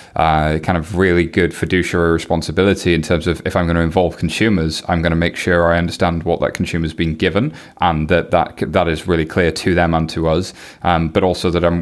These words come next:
when I'm working with larger investors, that it's an incre-, accredited investor and it follows the appropriate frameworks for, for doing so. Um, so I, I, I think, um, last but not least, before I let you go, um, where can people find out more about Blockstack and what you guys are doing, get their hands on the code and, uh,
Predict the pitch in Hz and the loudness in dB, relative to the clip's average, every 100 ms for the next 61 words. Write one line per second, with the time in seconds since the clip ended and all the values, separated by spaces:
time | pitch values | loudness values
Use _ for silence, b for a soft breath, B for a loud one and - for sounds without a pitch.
0 | 87 87 82 82 87 85 85 78 95 92 | 0 2 2 2 0 0 -2 0 2 2
1 | 87 80 117 - 82 - 80 85 - 85 | 0 2 0 0 -6 -2 -2 -2 -2 -2
2 | 80 78 98 85 90 82 - 101 85 82 | -2 0 0 2 0 0 -2 -2 0 -2
3 | 80 80 78 - 85 80 80 - - 85 | 0 0 0 0 -2 0 0 -4 -2 -2
4 | 80 78 85 78 - 76 80 - 87 80 | 0 0 0 0 0 -2 -2 -4 -2 0
5 | 80 - - 92 - - - - - 82 | -2 -4 -4 -4 -4 -10 -16 -12 -6 -2
6 | 95 90 80 - - - B B B 95 | 0 0 0 -4 -6 -8 B B B 0
7 | 92 120 113 - - 120 101 117 110 - | 0 0 0 0 0 0 0 0 -2 0
8 | 113 101 90 B B B - - 131 123 | 0 0 -2 B B B -8 -4 -2 -2
9 | - 120 113 - 110 113 - 110 104 95 | 0 0 0 2 2 0 -2 2 2 2
10 | 90 101 107 85 B B B 95 104 98 | 0 2 4 2 B B B 2 2 2
11 | 95 110 131 127 131 127 - 117 113 113 | 0 0 -2 0 -2 0 0 2 2 2
12 | 113 110 104 107 104 104 - 113 - - | 2 2 4 2 2 -2 -2 -2 0 0
13 | 113 - 87 95 - 104 95 90 110 113 | 0 0 -2 -2 0 2 2 2 2 4
14 | 110 101 101 95 107 101 95 90 90 - | 4 2 2 0 0 0 0 -2 -4 -2
15 | 113 113 104 92 90 - 98 95 90 | 2 2 4 2 2 2 4 4 2